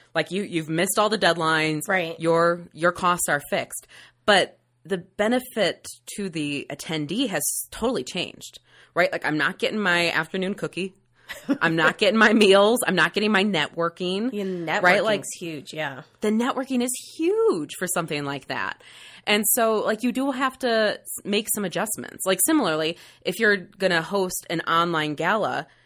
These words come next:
Speaker 1: think about what those ticket prices need to be. Um, like, you, you might need to be adjusting some of that. Um, at the very least, you need to adjust the tax deductibility amount because they're, they're not getting their rubber chicken dinner.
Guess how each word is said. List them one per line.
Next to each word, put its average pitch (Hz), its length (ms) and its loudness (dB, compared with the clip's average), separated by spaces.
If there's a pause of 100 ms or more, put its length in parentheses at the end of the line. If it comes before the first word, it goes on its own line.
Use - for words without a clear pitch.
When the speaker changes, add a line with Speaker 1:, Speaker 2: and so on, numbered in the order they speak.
(440)
Speaker 1:
think 233 180 0
about 302 200 2
what 233 140 -4
those 214 160 -2
ticket 240 260 -6
prices 220 380 -4
need 202 200 -4
to 185 60 -8
be. 214 460 -6 (420)
Um, 151 480 0
like, 175 260 -2
you, 202 200 -4
you 185 120 -4
might 196 260 -2
need 214 140 -6
to 214 40 -8
be 208 140 -4
adjusting 202 420 -2
some 175 180 -2
of 156 120 -2
that. 127 400 -6
Um, 165 200 -4
at 196 140 -2
the 202 80 2
very 190 320 2
least, 135 300 -6
you 156 60 -2
need 151 120 -2
to 143 260 -4 (120)
adjust 160 400 0
the 139 60 -6
tax - 300 -4
deductibility 143 640 -2
amount 117 340 -8
because 143 340 -8
they're, 151 220 -4 (100)
they're 156 120 -2
not 160 220 0
getting 147 260 -8
their 147 320 -2 (300)
rubber 160 220 0
chicken 165 260 -4
dinner. 131 300 -6